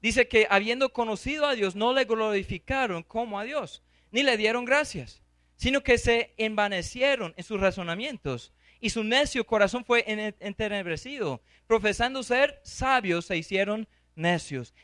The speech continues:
Cambiaron la gloria de Dios incorruptible en semejanza de la imagen, eh, de imagen de hombre corruptible,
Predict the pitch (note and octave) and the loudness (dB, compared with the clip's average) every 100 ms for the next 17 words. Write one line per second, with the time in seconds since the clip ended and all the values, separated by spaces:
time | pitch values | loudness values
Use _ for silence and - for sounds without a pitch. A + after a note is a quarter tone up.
0 | _ G3 G3 A3 A#3 F#3 F#3 A3 A3+ F#3+ | _ 2 4 4 4 0 2 0 4 2
1 | E3 G3+ G3 - G#3+ G#3+ F3 - B3 G#3 | 2 0 -2 -4 -6 -2 -4 -4 -4 -2
2 | E3 F#3 E3 E3+ G#3+ G#3+ F3 D3+ F#3+ A3 | -2 -4 -4 -2 -4 -6 -6 -4 -2 -4
3 | E3 C#3+ _ _ _ _ C#3+ E3+ E3 D#3+ | -6 -12 _ _ _ _ -10 -2 0 2
4 | G3+ A3 G3+ D#3 F3+ A#3 G#3 - E3+ F3 | 2 0 0 2 2 2 -2 -2 -6 -6
5 | C4+ C4+ C#3 | -8 -6 -6